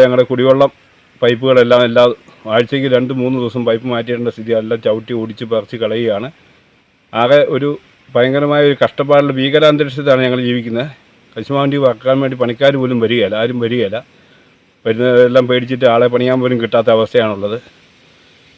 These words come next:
ഒരു മൂന്ന്, ഒരു മാസത്തിന് മേലെയായി കശുമാന്ത ആ-, കശുവണ്ടി ആയപ്പം മുതൽ ആനയുടെ നിരന്തരമായ ശല്യമാണ്. എല്ലാ ദിവസവും എന്ന് പറഞ്ഞ പോലെ ഈ നമ്മുടെ പറമ്പിലെ തൊട്ടടുത്ത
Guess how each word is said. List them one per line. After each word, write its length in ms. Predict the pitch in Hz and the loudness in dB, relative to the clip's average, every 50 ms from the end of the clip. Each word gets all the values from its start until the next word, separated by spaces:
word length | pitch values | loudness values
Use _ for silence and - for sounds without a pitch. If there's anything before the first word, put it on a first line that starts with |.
| _ - | _ -2
ഒരു 140 | 120 123 131 139 156 - - 156 123 | 0 0 0 0 -2 -6 -8 -6 -4
മൂന്ന്, 240 | 120 131 143 151 151 139 135 131 | -2 0 0 0 -2 -2 -2 -2
ഒരു 100 | 131 147 151 147 | -2 0 2 2
മാസത്തിന് 420 | 143 143 - - 151 151 156 156 147 | 2 2 2 -2 -4 -2 0 2 2
മേലെയായി 280 | 143 143 147 143 143 135 131 | 2 4 4 4 2 4 2
കശുമാന്ത 340 | 120 - 139 147 147 147 147 143 139 135 | 2 2 2 0 2 2 2 4 4 4
ആ-, 160 | 139 139 123 123 | 4 2 0 -2
കശുവണ്ടി 340 | 120 - - 147 147 151 151 135 | -4 -2 -2 -2 2 4 6 6
ആയപ്പം 280 | 135 143 143 151 156 151 147 139 | 6 6 4 2 0 0 0 0
മുതൽ 180 | 131 139 139 139 143 143 - - - - - 120 120 | 0 2 2 2 0 0 -4 -12 -20 -20 -12 -6 -4
ആനയുടെ 280 | 127 131 139 139 143 139 135 | -2 2 2 2 2 2 2
നിരന്തരമായ 520 | 127 135 139 143 147 151 151 151 151 151 139 127 | 0 0 0 2 2 2 2 4 4 2 2 2
ശല്യമാണ്. 460 | 123 123 139 143 135 120 101 92 90 - - - - - - - - - - - - - - - - - - 117 | 0 2 4 2 2 2 -2 -4 -8 -14 -20 -20 -20 -20 -20 -20 -20 -20 -20 -20 -20 -20 -20 -20 -20 -8 -4 -2
എല്ലാ 240 | 117 131 147 160 170 170 156 | -2 0 2 4 4 6 4
ദിവസവും 340 | 151 147 151 127 156 156 151 | 4 0 0 2 2 2 2
എന്ന് 100 | 147 143 143 | 4 4 4
പറഞ്ഞ 160 | 135 131 139 139 135 | 2 2 4 2 2
പോലെ 120 | 135 139 131 | 2 2 0
ഈ 20 | 131 131 143 147 143 135 - 131 | 0 0 -2 -2 -4 -6 -6 -4
നമ്മുടെ 220 | 127 127 139 147 151 | -2 0 2 4 4
പറമ്പിലെ 360 | 147 139 143 143 143 139 143 139 139 | 4 4 4 2 0 0 0 2 2
തൊട്ടടുത്ത 360 | 131 120 147 139 135 123 | 2 4 4 2 4 2